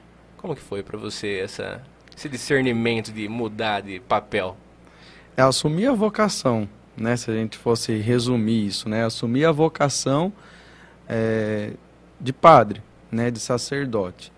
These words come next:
Speaker 2: né? Isso foi um chamado de Deus. Não foi o que eu queria pra mim.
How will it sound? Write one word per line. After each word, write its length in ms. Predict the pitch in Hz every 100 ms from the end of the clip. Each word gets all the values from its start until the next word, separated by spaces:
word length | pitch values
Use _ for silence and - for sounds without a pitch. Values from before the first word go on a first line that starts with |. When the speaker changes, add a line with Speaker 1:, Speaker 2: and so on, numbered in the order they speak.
| -
Speaker 2:
né? 240 | 104 107 107
Isso 180 | 110 -
foi 140 | 151
um 40 | 151
chamado 360 | - 147 139
de 120 | 135 156
Deus. 440 | 120 98 - - - - - - - - - -
Não 140 | 123
foi 480 | - 120 120 120 120
o 80 | 123
que 120 | -
eu 120 | 120 117
queria 420 | - 139 120 117
pra 180 | - 151
mim. 240 | 113 92